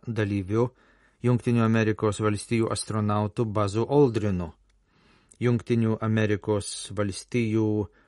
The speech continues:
astronautų misija Apollo vienuolika prasidėjo tūkstantis devyni šimtai šešiasdešimt devintųjų Liepos šešioliktą dieną.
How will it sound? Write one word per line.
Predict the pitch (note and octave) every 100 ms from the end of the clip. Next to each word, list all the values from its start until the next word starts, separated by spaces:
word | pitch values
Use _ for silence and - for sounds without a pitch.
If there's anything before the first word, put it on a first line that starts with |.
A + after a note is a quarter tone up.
| _ -
astronautų | A2+ - A2+ A2 A2+ A#2 - G#2+
misija | A2 A#2 - G2+ G2+ -
Apollo | G#2+ A2+ G#2+ G2+
vienuolika | G#2 A2 D3 C3 G#2 - F2 - - - _
prasidėjo | - A2+ - A2 C3 C#3 C3+
tūkstantis | - C3 - B2+ A#2+ B2 G#2
devyni | A2 G#2 G#2 F#2+
šimtai | G#2 G2 A2 A2+
šešiasdešimt | - G#2+ - G#2+ G2 G#2+ G2+ - G#2
devintųjų | G2 G2 G2 F#2+ - B2 C3+ B2 A2
Liepos | F#2 A2+ G#2+ G#2+ -
šešioliktą | G#2 - G#2+ G2+ - G#2
dieną. | G2+ B2 B2 F#2 D2+